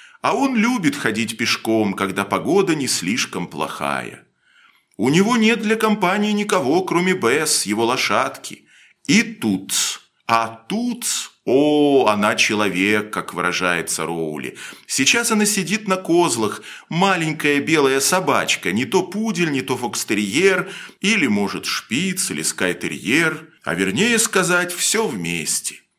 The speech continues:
Туц пользуется известностью чуть ли не наравне с самим Роули. Она умеет стоять на задних лапах на перевёрнутом горшке,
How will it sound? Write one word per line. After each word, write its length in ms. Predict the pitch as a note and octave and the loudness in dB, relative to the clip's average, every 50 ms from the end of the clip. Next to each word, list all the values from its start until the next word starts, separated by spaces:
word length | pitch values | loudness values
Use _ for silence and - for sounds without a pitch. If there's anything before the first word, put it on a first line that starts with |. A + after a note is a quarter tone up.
| _ _ _ | _ _ _
Туц 360 | - C#3+ F#3 A#3 A#3+ - - - | 0 0 2 2 2 0 0 -2
пользуется 640 | - C#3 D#3+ F#3+ F#3+ F#3 G3+ A3 G#3+ A3 - G#3 G3+ | 0 2 4 4 4 4 2 0 0 0 0 0 0
известностью 1040 | E3 - A2 A#2+ B2+ C#3+ C#3+ - E3+ E3+ E3+ - - - F#3 G#3 G#3+ - - - - | 0 0 0 2 2 2 2 0 0 -2 -2 -2 -2 -4 -4 -4 -6 -8 -10 -10 -6
чуть 300 | - - C3 C#3 C#3 D3+ | -4 -4 -4 -4 -2 -2
ли 80 | D#3+ | -2
не 100 | E3+ F3+ | 0 0
наравне 480 | F#3 F3+ F3+ F#3 F3+ E3+ B2+ A#2+ C#3 D3 | 0 0 -2 -2 -2 -4 -4 -2 -2 0
с 80 | - | 0
самим 380 | - - D3+ D3 D3 D3+ E3 F3 | 0 0 -2 -2 -2 -2 -2 0
Роули. 640 | F3 D3+ A#2+ A2 B2 C3+ - G2+ - - - - _ - - - - - - - - | 2 4 4 4 2 2 0 -2 -6 -8 -12 -18 _ -20 -20 -20 -20 -20 -16 -8 -2
Она 220 | E2+ G#2 D#3 G3+ | 0 2 2 2
умеет 380 | A#3+ A3+ F#3+ F3 E3 D3 C#3 - | 2 4 4 4 4 4 4 2
стоять 480 | - - - G#2 G#2 A2 A2 G#2+ - | 2 0 2 2 2 4 2 2 0
на 100 | G#2 G2 | -4 -4
задних 480 | F2 F#2+ G2 F#2+ E2 F2 F2 - - D#2 | -2 0 0 0 0 -2 -8 -8 -8 -6
лапах 580 | D2 E2+ G#2+ C3 D3 D3+ D3 D3+ D3+ - - C#3+ | -2 0 2 2 2 0 -2 -2 -4 -4 -2 -4
на 80 | C#3+ | -4
перевёрнутом 720 | C#3+ D3 C#3 C#3+ C#3 C#3 C#3+ C#3+ C#3+ D3+ C#3 - C3+ C#3 A#2 | 0 2 2 2 4 4 4 2 2 0 -4 -4 -4 -2 0
горшке, 760 | C3+ C3+ C#3 - - - - A2 A#2+ B2+ C3 C3 C3 C3 | 0 0 0 0 -2 -2 -2 0 0 2 2 2 0 -2